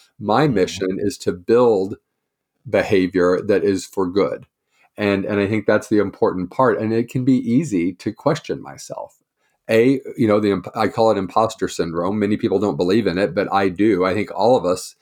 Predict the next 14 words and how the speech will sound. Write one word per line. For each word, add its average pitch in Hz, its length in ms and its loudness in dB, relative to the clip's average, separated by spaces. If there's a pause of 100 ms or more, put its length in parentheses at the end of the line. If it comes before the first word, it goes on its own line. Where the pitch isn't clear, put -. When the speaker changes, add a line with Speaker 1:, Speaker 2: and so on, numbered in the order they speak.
(160)
Speaker 1:
sometimes 107 480 -2
sit 113 140 0
there 104 100 2
and 98 120 -4
think, 101 200 0 (160)
"Who 131 180 2
am 101 140 -2
I?" - 360 -2 (720)
And 113 380 0
that 123 260 0
starts - 460 0
to 123 160 0
erode 113 520 0
self-trust. - 960 -8